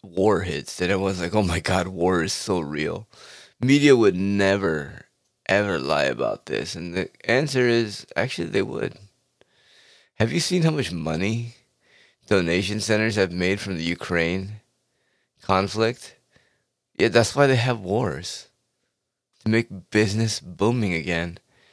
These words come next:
It's also to save, uh, it's also to save face for pol-, pol-,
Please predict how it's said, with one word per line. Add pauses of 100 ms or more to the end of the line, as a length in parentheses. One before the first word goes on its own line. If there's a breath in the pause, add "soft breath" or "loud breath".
(320 soft breath)
It's
also
to
save,
uh, (2500 soft breath)
it's
also
to (1900)
save
face
for
pol-,
pol-,